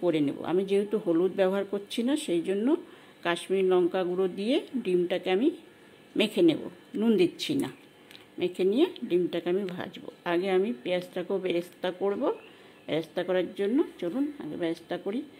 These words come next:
আমি আগের থেকে উনুন জ্বালিয়ে তেলটা গরম হতে বসিয়েছি। এখন আমি এর মধ্যে পেঁয়াজটা দিয়ে দিচ্ছি। বেরেস্তা করতে একটু সময় লাগে, সেই জন্য আগেই আমি উনুনটা জ্বালিয়ে রেখেছিলাম তেলটা গরম হতে দিয়েছি। এর মধ্যে দিয়ে দিচ্ছি আমি একটু নুন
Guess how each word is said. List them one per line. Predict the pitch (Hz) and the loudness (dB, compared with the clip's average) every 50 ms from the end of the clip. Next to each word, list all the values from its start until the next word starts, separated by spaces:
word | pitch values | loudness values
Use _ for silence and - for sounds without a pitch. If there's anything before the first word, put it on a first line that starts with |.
| - - - - | -20 -20 -8 0
আমি | 170 180 180 | 4 4 4
আগের | 156 160 156 175 175 175 - | 4 2 0 -2 -2 -4 -6
থেকে | 202 175 - | -10 -4 0
উনুন | 196 185 170 175 180 185 175 | 4 6 8 8 8 8 6
জ্বালিয়ে | 185 175 165 165 175 196 247 320 - - - - - - - - - - - | 6 6 6 6 4 4 4 2 -2 -4 -12 -20 -20 -20 -20 -20 -14 -6 -4
তেলটা | 185 165 156 196 185 | -2 0 0 0 2
গরম | 156 175 151 151 160 170 170 180 196 190 180 - - - | 2 2 2 4 4 4 4 4 2 -2 -6 -12 -16 -12
হতে | - 185 - - 190 | -10 -8 -4 -2 -2
বসিয়েছি। | 170 - 170 165 - - 180 170 175 175 - - 294 381 - - - - - - | -2 0 -2 -4 -2 0 0 0 0 0 -2 0 0 0 0 -2 -14 -20 -16 -12
এখন | - 165 170 165 165 170 | -12 -6 0 2 2 4
আমি | 170 175 165 | 4 4 6
এর | 165 165 | 6 6
মধ্যে | 165 170 170 170 269 285 | 6 4 4 2 0 -2
পেঁয়াজটা | 302 - - - 170 170 - - - 262 262 | -2 0 0 0 0 0 -2 -2 -2 -2 0
দিয়ে | 190 190 180 147 | 0 2 0 0
দিচ্ছি। | - 143 139 - - - - - - - - - - - - - - - - - - - - - - - - - - - - - - - - - - - - - - - - - - - - - | 0 0 -6 -8 -10 -12 -12 -12 -14 -16 -20 -20 -20 -20 -20 -20 -20 -20 -20 -20 -20 -20 -20 -20 -20 -20 -20 -20 -20 -20 -20 -20 -20 -20 -20 -20 -20 -20 -20 -20 -20 -20 -20 -20 -20 -20 -10 -4
বেরেস্তা | 185 175 180 175 - - 170 165 | 0 0 0 0 -2 -4 -4 -2
করতে | 165 180 175 - - 190 | 0 -2 -2 -2 -4 -6
একটু | 180 180 - - | -6 -6 -6 -8
সময় | 202 - - 160 165 170 170 180 | -8 -4 0 4 6 6 6 6
লাগে, | 185 196 233 294 | 4 2 0 -2
সেই | 302 - - 165 | -2 -2 0 2
জন্য | 156 165 170 170 | 4 4 6 6
আগেই | 175 165 156 151 160 170 185 | 6 4 2 2 2 2 4
আমি | 175 165 160 | 4 4 4
উনুনটা | 156 151 156 151 151 147 185 175 | 4 4 4 2 2 0 0 -2
জ্বালিয়ে | 143 160 151 139 135 147 147 | -2 0 -2 -2 -2 -4 -4
রেখেছিলাম | - 151 147 - - - - 185 220 233 240 | -4 -6 -8 -8 -12 -10 -8 -6 -4 -4 -4
তেলটা | 220 - 156 135 - 175 | -4 -4 -6 -4 -2 -4
গরম | 160 160 151 160 - - 208 | -2 0 0 -2 0 -2 -4
হতে | 170 - - - | -6 -6 -8 -10
দিয়েছি। | - - - - - - - - | -8 -8 -10 -10 -10 -10 -4 0
এর | 165 175 190 | 2 4 6
মধ্যে | 180 180 180 170 190 180 | 6 6 6 4 4 0
দিয়ে | 170 180 180 170 | 2 2 0 0
দিচ্ছি | 214 185 - - - - - | -2 -6 -12 -12 -6 -2 2
আমি | 180 175 175 | 2 4 4
একটু | 170 165 - - 190 | 2 0 0 0 4
নুন | 185 175 170 208 294 | 4 6 8 8 6